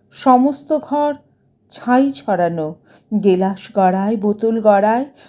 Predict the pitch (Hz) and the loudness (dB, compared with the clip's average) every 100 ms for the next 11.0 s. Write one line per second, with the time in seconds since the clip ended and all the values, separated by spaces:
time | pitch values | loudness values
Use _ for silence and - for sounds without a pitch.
0 | _ 277 277 277 302 311 320 311 359 - | _ -2 0 0 -4 -2 -2 -2 -6 -6
1 | 269 320 277 170 160 - 143 151 - _ | -6 -4 -2 -2 -4 -10 -12 -12 -16 _
2 | _ 220 214 - 180 165 196 185 151 - | _ -12 -10 -8 -8 -8 -10 -8 -8 -6
3 | 196 202 220 220 202 208 - - _ _ | -6 -6 -4 -2 -2 -6 -14 -20 _ _
4 | _ _ _ - 185 160 170 196 214 196 | _ _ _ -8 -6 -6 -10 -10 -10 -4
5 | 214 214 - 175 - 202 233 196 269 - | -4 -4 -6 -8 -4 0 2 2 -2 -6
6 | - 175 185 185 190 - 233 208 156 - | -10 2 6 6 2 -12 -10 -8 -8 -12
7 | 170 160 - _ _ 254 254 349 359 415 | -16 -16 -18 _ _ 2 2 -2 -2 -2
8 | 381 277 269 - 349 339 254 160 156 160 | 0 -2 -4 -4 -4 -4 -6 -6 -8 -12
9 | - _ 220 190 170 - 226 233 254 330 | -20 _ 2 4 4 -4 -6 -6 -4 -4
10 | 320 240 - _ _ _ - 262 262 | -4 -4 -8 _ _ _ -2 2 2